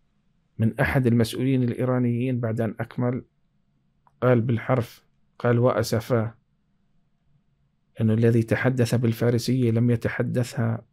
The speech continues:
باللكنة الفارسية الصحيحة، ويتحدث في قلب العاصمة طهران باللغة الفارسية. وبالمقابل هذا ي-، الأمر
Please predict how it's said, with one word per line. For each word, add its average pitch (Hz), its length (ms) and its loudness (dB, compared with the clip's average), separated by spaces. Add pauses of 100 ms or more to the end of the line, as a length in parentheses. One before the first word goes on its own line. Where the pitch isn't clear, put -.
باللكنة 117 580 0
الفارسية 113 680 -4
الصحيحة، 113 680 -6 (960)
ويتحدث 117 640 0
في - 120 -4
قلب 123 340 -2
العاصمة 110 640 -2
طهران 117 400 -2
باللغة 101 340 -8
الفارسية. 107 680 -10 (1300)
وبالمقابل 117 720 2
هذا 123 220 2
ي-، 117 160 4
الأمر 127 460 0